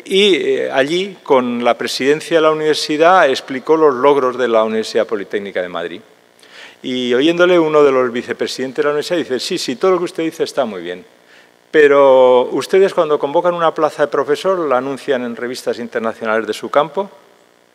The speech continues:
la abren a todo el mundo. ¿Cuántos ciudadanos, eh, no españoles son profesores? Aquí muchos no son suizos. Y sus programas, eh, ¿cuántos hacen en, en inglés?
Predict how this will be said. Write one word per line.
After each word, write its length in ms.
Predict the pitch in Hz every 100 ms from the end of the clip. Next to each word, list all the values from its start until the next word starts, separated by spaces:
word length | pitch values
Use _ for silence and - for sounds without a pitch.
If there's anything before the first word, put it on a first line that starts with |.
| _ _
la 200 | 127 139
abren 240 | 160 185 190
a 80 | 165
todo 180 | 156
el 60 | 131
mundo. 440 | 135 147 170 220 - _ _ _ _
¿Cuántos 480 | - 170 170 196 185
ciudadanos, 800 | - 175 160 160 156 147 139 - 143
eh, 360 | 135 135 131 135
no 260 | 147 147
españoles 600 | 143 - 139 139 131 127
son 180 | - 135
profesores? 640 | 123 117 143 180 139 92 - - - -
Aquí 520 | 113 117 - 156 202
muchos 460 | 151 143 156 202 180
no 140 | 156
son 160 | - 117
suizos. 640 | - 139 - 101 90 - - _ _ _ _ _ - _
Y 180 | - 143
sus 180 | 120 139
programas, 600 | - 135 151 185 220 -
eh, 340 | 147 131 127 117
¿cuántos 440 | - 185 - 139 127
hacen 300 | 107 123 113
en, 160 | 113
en 540 | 113 107 117 113 110 113
inglés? 500 | 110 95 90 -